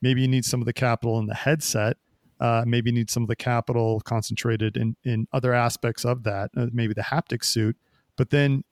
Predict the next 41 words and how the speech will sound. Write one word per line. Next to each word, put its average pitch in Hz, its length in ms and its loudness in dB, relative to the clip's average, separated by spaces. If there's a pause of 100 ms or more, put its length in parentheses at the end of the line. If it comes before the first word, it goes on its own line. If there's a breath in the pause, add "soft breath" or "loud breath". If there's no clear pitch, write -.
(140)
maybe 131 280 0
you 127 140 4
have 123 180 2
the 123 100 2
ability 117 400 2
to - 140 -6
distribute 117 480 -2
some 117 180 -2
of 107 80 -2
that 110 180 -2
differently 110 380 -2
as 101 140 -4
well. 120 360 2 (320 soft breath)
Differently, 151 640 2 (120)
I 135 80 4
would 135 180 4
argue, 113 600 2
and, 117 200 0
and 123 220 0
or 123 160 2
this, 117 240 -2
it 131 80 2
appears 147 380 2
to - 80 -4
me, 110 180 2
than, 110 280 0
than 117 160 0
building 117 300 2
a 110 60 2
railroad 110 460 2
system, 113 480 -4 (240)
which 123 180 0
is 107 100 -2
entirely 120 580 2
physical, 113 600 -2 (220)
which - 220 -2
requires 117 500 2
mass 120 380 0
amounts 123 300 0
of 120 60 -6
capital, 110 640 -2